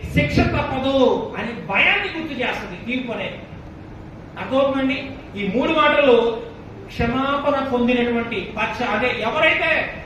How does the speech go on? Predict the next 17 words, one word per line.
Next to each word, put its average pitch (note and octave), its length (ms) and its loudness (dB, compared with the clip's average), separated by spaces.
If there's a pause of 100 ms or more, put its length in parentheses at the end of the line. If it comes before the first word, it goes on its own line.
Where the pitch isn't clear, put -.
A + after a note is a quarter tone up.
పర్ఫెక్ట్ D#4+ 460 2
గా, - 260 4
అంటే C4 220 2
ఎవరైతే C#4 840 2 (920)
ఈ A#3+ 80 0
యొక్క C4 180 4
క్షమాపణ C#4+ 500 0
అనేది A#3+ 680 0
యథార్థంగా A3 640 2
పొందుతారో A3+ 720 0 (260)
వాళ్ళలో B3 500 0
జరిగే A#3 200 0
ఈ G#3 380 -2
మూడు A#3 200 4
క్రియలు G3+ 380 0
జరుగుతాయి. - 280 -4 (460)
అది C4 220 2